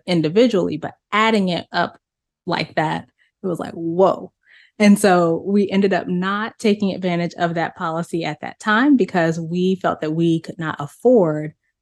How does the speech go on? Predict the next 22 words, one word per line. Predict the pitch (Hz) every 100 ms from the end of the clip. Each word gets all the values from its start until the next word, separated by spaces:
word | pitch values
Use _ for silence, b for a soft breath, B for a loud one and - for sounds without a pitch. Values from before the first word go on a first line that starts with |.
| -
to | 220 180 160 160 -
manage | 160 160 156 143 143 143 - _ -
that | 165 143 - - _
pay | - 190
cut. | - - - _ _ _ _ _ _ _
But | 190 170
when | 175
I | 185
tell | 180 - 202
you, | 196 165 147 151 - -
I |
had | 180 175
so | - 180
much | 180 160
shame | - - 180 151 147 151 - _
around | 170 160 165 175 175
the | 170
fact | - 160 151 151 _
that | 160 147 143 _ _ _ _ _ _
I'm | 151 156
a |
lawyer. | 175 226 294 - -